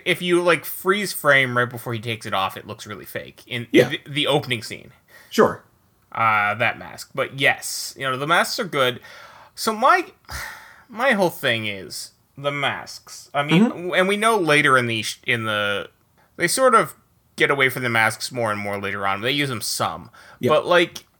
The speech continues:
Speaker 1: we see the mask. We know that the masks are good. But then, like,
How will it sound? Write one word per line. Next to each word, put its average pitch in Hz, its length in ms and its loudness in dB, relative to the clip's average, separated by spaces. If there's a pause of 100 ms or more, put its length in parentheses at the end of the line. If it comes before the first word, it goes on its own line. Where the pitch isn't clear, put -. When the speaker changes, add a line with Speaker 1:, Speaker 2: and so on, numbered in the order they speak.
(140)
Speaker 1:
we 190 180 -2
see 240 240 -2
the 185 120 0
mask. 101 540 -4 (540)
We 147 160 -2
know 190 240 4
that 180 120 0
the 160 80 -6
masks 147 460 0
are 123 80 -4
good. 113 440 -6 (640)
But 135 180 -2
then, 165 280 4
like, 139 340 4